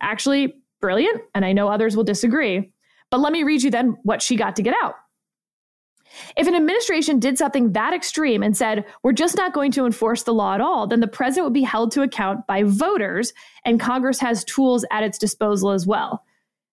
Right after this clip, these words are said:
Uh, Justice Kavanaugh, what are those tools? You mentioned earlier this would be <laughs> extraordinary, but I think Congress in nineteen ninety-six and today,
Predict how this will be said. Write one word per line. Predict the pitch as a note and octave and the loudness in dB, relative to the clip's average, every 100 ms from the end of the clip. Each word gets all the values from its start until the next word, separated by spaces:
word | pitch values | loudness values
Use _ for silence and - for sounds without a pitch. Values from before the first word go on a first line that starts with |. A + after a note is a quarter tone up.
| - | -6
Uh, | A3 G3+ | -4 -2
Justice | G3+ B3+ A#3 A3+ | 0 0 0 -2
Kavanaugh, | - C4 B3+ B3+ A#3+ | -2 -2 0 0 0
what | F3+ F3+ A3+ F4+ | 0 0 2 0
are | G4+ F#4 | 0 2
those | F4 - | 0 0
tools? | - G4 C4+ D3 C3 - - _ _ _ _ _ | 0 2 2 0 -4 -6 -10 _ _ _ _ _
You | A#3+ B3+ | 2 4
mentioned | D4 E4 E4+ - | 4 2 0 0
earlier | D#4 F4 C#4+ A#3 | 0 2 2 2
this | A3 B3+ | 0 0
would | A#3 | 0
be | G#3+ | 0
<laughs> | |
extraordinary, | G#3 - D#4 F4 C4 G3 F3+ F#3+ - - - _ | 0 -2 0 2 2 0 -2 -4 -6 -20 -20 _
but | A#3 | -2
I | C4 | 0
think | D#4 F4 | 0 -2
Congress | - C#4+ D4 C#4+ | -2 -2 0 0
in | A#3+ | 2
nineteen | A#3 C4 C#4+ C#4 | 2 0 0 2
ninety-six | B3+ A#3 A3+ A3+ A#3 | 2 2 0 -2 0
and | G#3+ | 0
today, | G#3 B3 D4 F#3+ G#3 C#4 | 0 0 0 -2 -4 -6